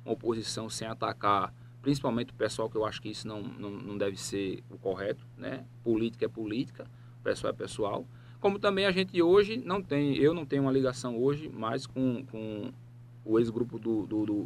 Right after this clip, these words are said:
do ex-prefeito Dedé, tenho um respeito muito grande por ele, né? Um respeito gigantesco, uma gratidão, inclusive, por ele também, por ter dado espaço da gente sair candidato, né? Mas eu acho que a gente tem o direito de seguir o caminho pra onde a gente quer, né? A gente,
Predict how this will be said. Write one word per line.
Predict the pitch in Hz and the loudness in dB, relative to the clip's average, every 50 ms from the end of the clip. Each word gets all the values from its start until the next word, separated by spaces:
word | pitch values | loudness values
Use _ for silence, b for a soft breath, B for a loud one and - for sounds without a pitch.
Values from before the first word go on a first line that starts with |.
| - - | -4 -2
do | 110 107 | -2 -2
ex-prefeito | 107 - 107 98 - 110 120 | 0 -2 -4 -2 -2 0 2
Dedé, | - 113 104 104 101 131 170 | 4 2 4 4 2 2 0
tenho | - - 127 110 | -2 -4 -4 -4
um | 107 | -2
respeito | 113 104 - - 113 110 - 113 | -4 -6 -4 -2 -4 -2 0 2
muito | 117 151 - - | 0 0 2 0
grande | 120 117 123 123 | 0 0 0 -2
por | 123 113 104 | 0 2 4
ele, | 101 107 123 156 - - - - | 4 4 4 2 -2 -10 -16 -14
né? | - 98 135 - - - B B B B B B B B B B B - | -12 -12 -12 -12 -14 -18 B B B B B B B B B B B -16
Um | |
respeito | 101 98 - - 101 - | -14 -10 -4 -4 -4 -4
gigantesco, | - 113 110 117 107 92 - 98 110 120 - 131 | -4 -4 -4 -4 -4 -2 0 2 2 2 0 -2
uma | 104 | 2
gratidão, | 101 107 104 - - - 104 107 110 | 4 4 4 2 0 -4 -4 -4 -6
inclusive, | 107 - 113 110 95 95 104 113 110 - | -6 -8 -10 -8 -6 -4 -4 -4 -4 -4
por | - 101 104 | -2 2 2
ele | 104 101 | 2 2
também, | - - 98 98 101 104 113 | 0 -4 -8 -6 -6 -8 -8
por | 120 - 95 98 95 | -8 -8 -8 -6 -2
ter | - 101 101 | 0 0 0
dado | 104 107 107 107 104 | 2 2 0 0 0
espaço | 98 - - - 104 101 95 - | -4 -8 -6 -4 -4 -4 -2 -2
da | 101 | -6
gente | 95 101 95 - | -8 -8 -10 -8
sair | - 101 104 | -6 -6 -6
candidato, | - - 113 117 104 95 98 127 - - - - B B B B B B B B | -4 -4 -6 -4 -2 -2 -2 -4 -4 -8 -14 -20 B B B B B B B B
né? | 113 120 127 | 0 2 4
Mas | 135 139 143 151 | 6 6 6 6
eu | 151 147 | 6 4
acho | 151 147 - | 4 2 0
que | - | -2
a | 143 | -2
gente | 135 143 147 143 - - | 0 -2 -4 -6 -6 0
tem | - 147 147 147 143 135 120 - - | 0 2 4 4 4 4 2 0 -2
o | - 131 131 | -4 -4 0
direito | 135 135 131 135 143 135 - | 4 6 6 6 6 4 0
de | 127 120 131 135 135 131 123 113 104 - - B B B B B B B | -4 2 4 6 6 6 4 2 -2 -6 -12 B B B B B B B
seguir | - - - 143 135 131 143 151 | -6 0 2 2 4 4 2 0
o | 156 | 0
caminho | 156 - 165 135 127 120 123 135 147 156 165 160 | 2 4 6 6 6 6 6 4 4 2 0 -2
pra | - 135 135 | 2 2 4
onde | 139 143 | 4 4
a | 135 | 2
gente | 131 156 - - | 0 -2 -4 2
quer, | - 101 101 98 - - - | 4 4 4 4 2 -2 -6
né? | 104 110 131 | -4 -2 0
A | 123 117 107 | 0 0 0
gente, | 120 123 - - | 0 -2 -4 -6